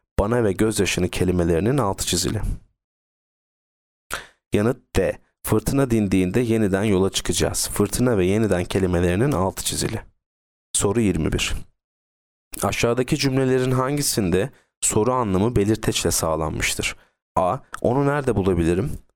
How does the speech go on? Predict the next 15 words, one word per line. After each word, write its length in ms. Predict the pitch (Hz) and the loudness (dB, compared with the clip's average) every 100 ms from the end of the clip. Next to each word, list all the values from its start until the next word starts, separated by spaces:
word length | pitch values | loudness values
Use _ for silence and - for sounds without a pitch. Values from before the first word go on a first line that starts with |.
| - | -2
B. 200 | 95 117 139 | 0 0 -2
Buraya 240 | 113 127 123 | 0 0 2
nasıl 280 | 120 - 95 | 0 0 0
geldin? 420 | 87 80 - 156 - _ | 0 0 -4 -8 -8 _
C. 280 | - 107 135 - | -2 0 0 -2
Baban 320 | 95 117 120 | -2 0 0
ne 60 | |
aldı? 360 | 92 82 92 123 - - - - _ | 0 0 -2 -4 -4 -14 -18 -20 _
D. 200 | - 117 - _ | 0 0 -4 _
Sen 340 | - 127 123 139 | -4 -2 0 2
bu 80 | |
işi 180 | 120 - | 2 0
kaç 260 | - 127 - | -2 -4 -2
günde 240 | 117 98 | 0 0
bitirirsin? 640 | 95 - 85 76 - 151 | 0 0 0 0 -2 -4